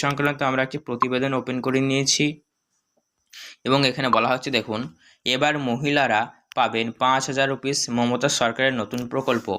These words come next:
তো কি নতুন প্রকল্প চালু করা হলো, চলুন জেনে নিই। পশ্চিমবঙ্গ সরকারের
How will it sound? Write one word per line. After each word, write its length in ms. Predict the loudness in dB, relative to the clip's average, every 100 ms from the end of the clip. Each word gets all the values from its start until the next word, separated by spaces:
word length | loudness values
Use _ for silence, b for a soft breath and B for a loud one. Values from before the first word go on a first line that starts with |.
| -6 B B -10
তো 60 | -2
কি 140 | 0
নতুন 260 | 0 -2 -2
প্রকল্প 360 | -2 -2 -2 -2
চালু 240 | 0 0 2
করা 180 | 2 2
হলো, 180 | 2 0
চলুন 320 | 0 -2 0 0
জেনে 240 | 0 0 0
নিই। 100 | -4 -10 b b b -4
পশ্চিমবঙ্গ 640 | 2 4 4 2 0 2 2 2 2
সরকারের 640 | 2 2 2 2 2